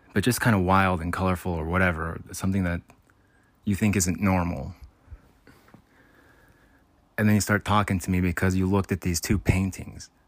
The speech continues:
Like, that's not, <laughs> those cats are breaking things out there. I'm not gonna entertain it. I'm just not. Like, now you're concerned because of two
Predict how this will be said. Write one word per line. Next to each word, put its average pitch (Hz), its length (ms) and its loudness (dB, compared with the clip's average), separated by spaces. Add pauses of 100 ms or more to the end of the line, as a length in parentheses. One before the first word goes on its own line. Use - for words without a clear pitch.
(340)
Like, 92 220 0 (1000)
that's 104 280 0
not, 117 340 4 (640)
<laughs> - 720 -14
those 82 140 -12
cats 87 440 -8
are 78 120 -12 (1000)
breaking 87 380 -2
things 65 240 -10
out 76 160 -8
there. 82 200 -8 (840)
I'm 107 80 2
not 117 180 6
gonna 101 160 2
entertain 92 460 -2
it. - 220 -14 (380)
I'm 98 80 0
just 95 160 0
not. 107 460 -2 (580)
Like, 98 180 -4
now 113 220 6
you're 139 140 6
concerned 113 520 2
because 87 240 -4
of 85 100 -4
two 110 280 0